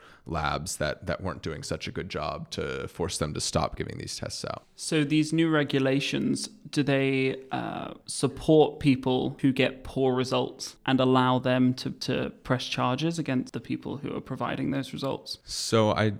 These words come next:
Speaker 1: I don't know that it will, it, it may lead to people pressing charges. One of the criticisms that I've seen of the action is it could actually,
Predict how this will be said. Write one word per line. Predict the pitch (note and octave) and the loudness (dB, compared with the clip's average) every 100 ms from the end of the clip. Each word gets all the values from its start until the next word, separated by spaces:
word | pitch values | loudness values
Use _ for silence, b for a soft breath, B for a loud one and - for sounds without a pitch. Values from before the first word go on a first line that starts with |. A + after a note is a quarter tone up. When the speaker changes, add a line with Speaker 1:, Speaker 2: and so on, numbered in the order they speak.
| - | -2
Speaker 1:
I | A2 | -2
don't | A2 C#3 - | 0 0 4
know | G#2 | 4
that | F#2+ F#2 | 6 4
it | E2 | 4
will, | F2+ F2 E2 - - | 2 2 -4 -8 -12
it, | - - - | -8 -4 -2
it | G2+ - | -2 2
may | A2+ A#2 | 6 6
lead | G2+ F#2+ | 6 4
to | G#2+ | 2
people | G2+ E2+ E2+ | 0 0 -2
pressing | D#2 F2 - F2 | 2 2 2 -2
charges. | - E2+ E2 E2 | 2 2 2 2
One | A#2 | 2
of | B2 | 4
the | G#2+ | 2
criticisms | - A#2 - F2+ F2 E2 | 2 2 2 0 0 0
that | E2+ | 0
I've | E2 D#2+ | 0 0
seen | F2 E2 | -2 0
of | |
the | E2 | 2
action | D#2+ E2 - E2+ | 2 0 -2 -4
is | D#2+ E2 | -2 -4
it | - | -6
could | - C3 A#2+ | -2 2 4
actually, | D#2+ D#2+ - E2+ E2 D#2+ D2+ | 2 2 -2 -2 0 0 -2